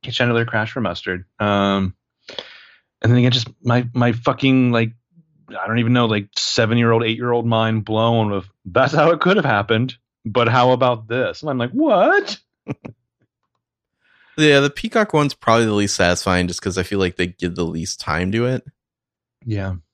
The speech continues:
Speaker 2: They're just like, "It was you, Miss Peacock. You did all this." Um, and that's,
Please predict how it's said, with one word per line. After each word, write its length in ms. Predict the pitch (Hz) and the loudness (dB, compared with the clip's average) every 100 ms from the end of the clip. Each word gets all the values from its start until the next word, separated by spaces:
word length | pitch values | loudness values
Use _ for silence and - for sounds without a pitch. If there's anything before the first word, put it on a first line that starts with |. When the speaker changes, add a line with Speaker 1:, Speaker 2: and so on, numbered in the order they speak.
| _ | _
Speaker 2:
They're 120 | 98 | -2
just 140 | 87 95 | 0 0
like, 160 | 90 | 0
"It 40 | 90 | -2
was 140 | 101 | 0
you, 160 | 113 113 | 2 2
Miss 180 | 90 - | 2 -2
Peacock. 460 | 87 85 92 90 | -6 -2 0 0
You 100 | 92 92 | -2 -2
did 160 | 90 | 0
all 160 | 80 76 | 0 -2
this." 340 | 73 - - - | -6 -6 -10 -8
Um, 500 | 85 78 - 107 - _ _ _ _ _ _ - | -6 -6 -8 -12 -16 _ _ _ _ _ _ -8
and 100 | - | -4
that's, 380 | 85 - - | -4 -6 -12